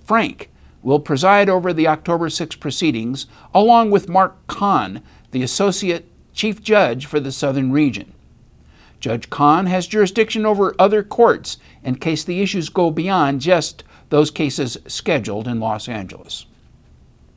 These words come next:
And in regulatory and political news, the California legislature passed several year-end workers' compensation measures last week,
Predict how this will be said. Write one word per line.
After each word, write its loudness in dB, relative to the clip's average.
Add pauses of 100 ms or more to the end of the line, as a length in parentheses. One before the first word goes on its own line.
(1160)
And 6
in 10
regulatory 4
and -2
political -2
news, -10 (200)
the -8
California 2
legislature -6
passed -6 (120)
several 4
year-end -2
workers' 0
compensation -4
measures -4
last -6
week, -8